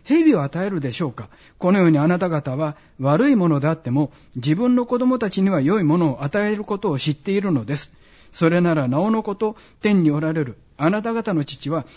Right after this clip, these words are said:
自分に求める者たちに良いものを与えてくださらないことがあるでしょうか」と。ここで、「パンを求めているのに石を与えるでしょうか？」とあるんです。パンを求めているのに、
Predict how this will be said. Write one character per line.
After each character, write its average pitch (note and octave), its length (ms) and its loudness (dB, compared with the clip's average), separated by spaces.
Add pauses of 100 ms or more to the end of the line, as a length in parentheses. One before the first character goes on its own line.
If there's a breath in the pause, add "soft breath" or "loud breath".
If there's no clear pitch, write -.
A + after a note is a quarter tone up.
(160 loud breath)
自 C3 220 0
分 B3 220 2
に B3+ 100 0
求 B3 260 -2
め C4+ 120 4
る A3 60 0
者 D#3+ 240 0
た D3 120 -8
ち - 120 -4
に D#3+ 200 -2 (260 loud breath)
良 F3 320 2
い E4+ 100 6
も F#3+ 160 2
の G3+ 220 0
を A#2+ 140 -8 (220)
与 E3+ 260 -6
え E3+ 40 -6
て F3 80 -6
く F3+ 100 -8
だ F3+ 120 -2
さ G3+ 100 -6
ら G#3 100 -4
な G3+ 120 -2
い C#3 80 -2
こ C3 80 -8
と B2 100 -8
が A#2+ 100 -8
あ D3 60 -4
る C#3 80 -4
で G#2+ 100 -10
し - 80 -12
ょ B2+ 40 -10
う F#2+ 60 -16
か」 - 220 -20
と。 - 80 -20 (3000)
こ A#3+ 140 -4
こ A#3+ 120 -4
で、 A#3 180 2 (260 soft breath)
「パ F#4 120 -2 (160)
ン - 20 4
を C#4 60 4
求 G#3+ 260 0
め G3+ 100 0
て D#3+ 100 -2
い D#3+ 80 4
る G#3+ 140 0
の F#3+ 120 0
に C#3 160 4
石 D3+ 180 -2
を C#3+ 80 -2
与 D3 180 -2
え D3 40 0
る D3 100 -4
で C3 100 -4
し A2 120 -8
ょ A2 60 -6
う A2 40 -12
か？」 D4 260 -6 (680)
と C3+ 100 -2
あ A2+ 80 -6
る G2+ 80 -10
ん D#2 60 -18
で - 80 -20
す。 - 140 -20 (1300)
パ E4+ 140 0
ン F#4 100 -4
を C4 80 -2
求 G3 240 -8
め G3 120 -10
て E3 100 -8
い F3 80 -4
る E3+ 140 -8
の C3 120 -12
に、 F#3 260 -12